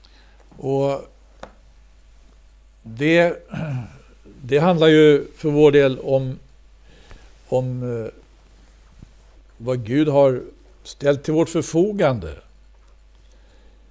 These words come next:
När han har sänt, när han har givit löftena, för det första, om Guds ande.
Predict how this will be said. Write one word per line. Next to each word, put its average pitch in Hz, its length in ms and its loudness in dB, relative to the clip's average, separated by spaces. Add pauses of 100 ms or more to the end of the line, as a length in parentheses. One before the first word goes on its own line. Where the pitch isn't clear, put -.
(240)
När 117 220 -8
han 143 120 -4
har 151 80 0
sänt, 160 760 2
när 127 100 -6
han 147 180 0
har 151 80 2
givit 151 360 -2
löftena, 156 960 2 (220)
för - 120 -20
det 147 60 -12
första, 151 640 -10 (220)
om 120 240 -12
Guds 110 640 -10
ande. 117 800 -10